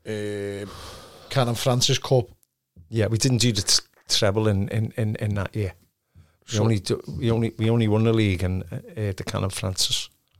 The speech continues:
Speaker 1: Well, it is a treble with the Premier Cup, innit?
Speaker 2: Yeah, yeah, yeah,
Speaker 1: Yeah.
Speaker 2: yeah, yeah,
Speaker 1: So
Speaker 2: yeah.
Speaker 1: what, what do you remember about? How come it was at Marine? That was, was it at Marine?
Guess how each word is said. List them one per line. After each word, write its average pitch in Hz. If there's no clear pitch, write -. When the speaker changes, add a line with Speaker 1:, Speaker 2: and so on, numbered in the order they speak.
Speaker 1:
Well, 110
it 110
is 113
a 127
treble 117
with 113
the 110
Premier 120
Cup, 113
innit? 135
Speaker 2:
Yeah, 147
yeah, 156
yeah, 135
Speaker 1:
Yeah. 123
Speaker 2:
yeah, 104
yeah, 101
Speaker 1:
So 151
Speaker 2:
yeah. 147
Speaker 1:
what, 156
what 165
do 147
you 151
remember 156
about? 175
How 214
come 220
it 226
was 202
at 208
Marine? 202
That 190
was, 160
was 175
it 185
at 202
Marine? 214